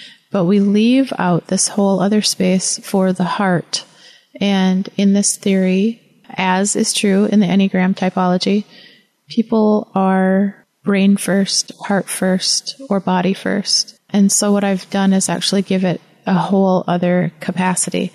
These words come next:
Now, in mindfulness-based stuff, when we're doing mind-body connection, we locate emotions in our bodies and we, um, think about our emotions. But having that whole other capacity really acknowledges that a third of the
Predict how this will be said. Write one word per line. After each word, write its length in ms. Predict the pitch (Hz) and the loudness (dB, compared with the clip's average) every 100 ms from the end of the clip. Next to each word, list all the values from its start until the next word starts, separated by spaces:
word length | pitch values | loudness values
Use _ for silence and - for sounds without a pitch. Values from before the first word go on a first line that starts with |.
| - - - - | -14 -20 -12 -4
Now, 260 | 190 180 - | -2 -2 2
in 140 | 196 | 4
mindfulness-based 960 | 185 190 - 202 202 - 202 190 - - | 4 2 0 0 0 0 0 -2 -4 -6
stuff, 460 | - 196 190 - | -6 -2 -4 -2
when 100 | 196 | 0
we're 100 | 196 | 0
doing 220 | 190 185 | 2 2
mind-body 460 | 185 185 190 190 190 | 2 2 0 0 -2
connection, 580 | - 196 196 - 196 196 | -2 -4 -2 -2 0 0
we 120 | 196 | 0
locate 580 | 190 185 185 - 196 180 | 0 0 0 -2 -4 -2
emotions 460 | 190 190 - 196 | -2 -2 -2 -4
in 60 | 190 | -2
our 100 | 190 | -2
bodies 680 | 190 190 190 202 208 - - - - - - | -2 -2 0 0 -2 -6 -12 -18 -20 -20 -12
and 580 | 240 196 190 185 185 185 - - | -2 2 2 2 0 -4 -8 -2
we, 380 | 196 190 190 - | 0 0 -2 -4
um, 260 | 190 190 - | -4 -4 -6
think 360 | - - 190 208 | -8 -4 -2 -2
about 200 | 202 190 | -2 0
our 100 | 190 | 0
emotions. 640 | 196 196 - 196 214 - - _ _ _ _ | 0 0 -2 -2 0 -2 -8 _ _ _ _
But 240 | 190 190 180 | -4 -2 -2
having 380 | - 202 208 202 | -2 0 2 2
that 200 | 190 - | 2 -2
whole 420 | - 202 196 190 | -2 0 0 0
other 220 | 190 185 | -2 -2
capacity 800 | 185 - 196 240 - - 180 190 - - - - _ _ - | -2 -4 -2 0 -2 -4 -4 -6 -10 -20 -20 -20 _ _ -2
really 300 | 208 208 214 | 0 2 0
acknowledges 720 | 226 196 190 190 190 190 - | 2 2 2 0 0 -2 -4
that 420 | 185 190 196 - | -2 0 0 -2
a 60 | 185 | -6
third 340 | - - 190 | -6 -2 0
of 300 | 190 185 - | 0 -4 -4
the 160 | - 185 | -2 -2